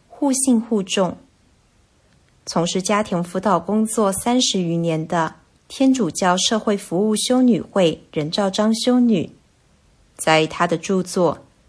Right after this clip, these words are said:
《仁修女的亲子学堂》一书中，敦促为人父母者，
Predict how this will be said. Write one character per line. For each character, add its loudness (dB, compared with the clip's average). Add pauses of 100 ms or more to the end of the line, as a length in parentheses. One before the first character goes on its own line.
(220)
《仁 2
修 0
女 4
的 -2
亲 2
子 0
学 -2
堂》 -2 (140)
一 0
书 -2
中， 0 (720)
敦 4
促 0
为 2
人 0
父 -2
母 2
者， -2